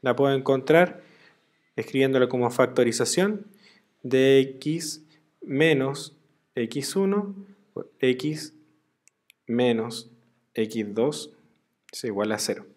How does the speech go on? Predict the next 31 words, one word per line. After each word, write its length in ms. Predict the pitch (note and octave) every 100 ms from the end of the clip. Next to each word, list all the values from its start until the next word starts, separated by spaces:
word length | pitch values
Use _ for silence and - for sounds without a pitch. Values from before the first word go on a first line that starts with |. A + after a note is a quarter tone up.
| _ _
Si 200 | - -
desarrollo 520 | A2+ G#2+ B2+ D3 E3+ G#3
eso, 180 | G#3
voy 140 | F#3 E3+
a 100 | D#3
poder 200 | D#3 D#3
encontrar 540 | D#3 D3+ C#3 D#3+ F3 - - _ _ -
una 440 | F3 G3+ G#3 G#3+
ecuación 420 | G3 D3+ C#3+ - D#3
cuadrática 760 | D#3+ D#3 G3 G3+ A3 A3+ A3 - _ _ _ -
de 180 | C#3+ D3
la 120 | C#3
cual 200 | C#3+ E3
provienen 520 | D#3+ D3+ E3 F#3 F#3+
esas 280 | D#3 - C3
dos 160 | C#3 -
soluciones. 680 | C#3 C3 - G2+ - - _ _ _ _ _ _ _ _ _ - - - _ -
Por 120 | E3
ejemplo, 380 | E3+ G#3+ C#3 C3
si 180 | - D#3
es 60 |
menos 340 | E3+ E3 D#3+ C#3
diez 400 | D3 F3 F3+ -
y 120 | G#3
dos, 340 | F#3+ E3 F#3+ - - _
entonces 420 | C#3 C3 D3+ E3
lo 180 | D3+ C#3+
que 120 | D3
tengo 320 | C3+ D3+ D#3+
que 160 | D3+ D#3+
factorizar 880 | D#3+ D#3+ D#3+ D#3+ D#3+ E3 C3 B2 F#3